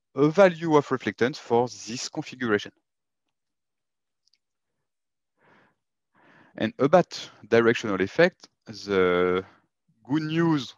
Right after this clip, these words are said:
is that some datasets are corrected for directional effects, which means that such a dataset here, um,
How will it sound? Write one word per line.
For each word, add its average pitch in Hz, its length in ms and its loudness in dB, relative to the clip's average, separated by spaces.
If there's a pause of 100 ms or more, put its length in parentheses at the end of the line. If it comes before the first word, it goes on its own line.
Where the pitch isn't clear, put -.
(520)
is 107 120 -10
that 101 160 2 (320)
some 175 480 0 (100)
datasets 113 560 -2 (140)
are 147 240 4
corrected 123 480 -4
for 101 180 -6
directional 95 540 -2
effects, - 460 -8 (480)
which - 200 -6
means 156 420 -6 (680)
that 101 240 0 (200)
such - 420 -6
a 110 100 -8
dataset 98 580 -2 (140)
here, 147 260 0 (920)
um, 95 840 4